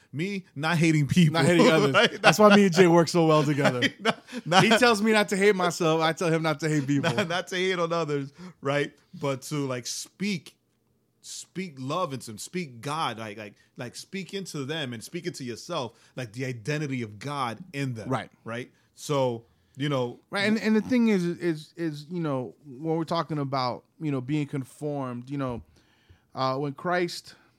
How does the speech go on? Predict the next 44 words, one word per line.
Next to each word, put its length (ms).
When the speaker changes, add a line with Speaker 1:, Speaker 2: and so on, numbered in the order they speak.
Speaker 2:
when 160
Christ 360
saves 340
you, 140
when, 280
when 180
you 140
accept 460
his 160
sacrifice 800
and 100
you're 100
saved, 480
um, 640
it's 320
a 80
tricky 360
thing, 420
right? 260
It 140
doesn't 320
mean, 360
you 80
know, 180
'cause, 140
and, 640
and 120
I 80
say 180
this 120
'cause 180
this 120
is 60
something 360
that 260
Jay 200
will 120
laugh 320
about, 400
because 220
we 100
always 140
joke 240
about, 300